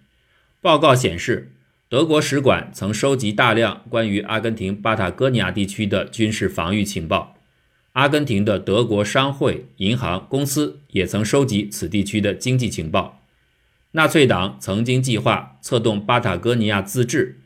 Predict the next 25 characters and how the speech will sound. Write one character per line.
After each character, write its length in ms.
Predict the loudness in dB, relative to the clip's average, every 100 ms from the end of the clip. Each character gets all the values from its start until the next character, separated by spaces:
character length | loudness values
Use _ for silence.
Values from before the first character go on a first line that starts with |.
| _
并 160 | 2
在 160 | 6 6
此 180 | 4 -2
基 160 | -2
础 160 | 0 0
上 300 | 2 0 -2
建 220 | -2 0 2
立 100 | 2
德 220 | 2 0
国 180 | 0 0
的 200 | 0 -2
农 220 | -2 2
业 100 | 2
殖 140 | 2 2
民 180 | 2
地。 280 | 2 0 -2 -14 -20 _ _ _ _
同 180 | 2 4
时， 240 | 6 6
这 180 | 6 0
份 200 | 2 2
报 200 | 4 6
告 160 | 4
还 140 | 2 2
暗 240 | 2 0
示， 360 | 0 -2 -4